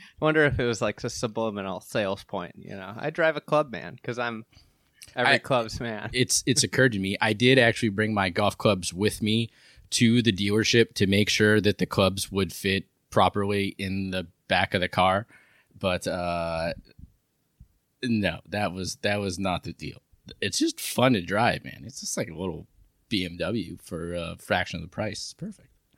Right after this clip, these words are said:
Speaker 1: So you grew up in New York City?
Speaker 2: Yep.
Speaker 1: The city?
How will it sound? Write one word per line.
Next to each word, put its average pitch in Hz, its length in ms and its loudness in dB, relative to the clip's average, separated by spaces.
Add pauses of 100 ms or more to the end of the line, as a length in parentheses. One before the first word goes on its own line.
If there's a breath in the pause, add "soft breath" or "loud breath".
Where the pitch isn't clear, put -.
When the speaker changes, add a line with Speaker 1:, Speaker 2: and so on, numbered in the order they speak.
(140)
Speaker 1:
So - 160 -4
you 151 100 0
grew 147 220 2
up 139 160 2
in 113 260 0
New 113 60 0
York 104 320 0
City? - 380 -10 (440)
Speaker 2:
Yep. 92 400 -4 (1120)
Speaker 1:
The 117 100 -2
city? - 440 -8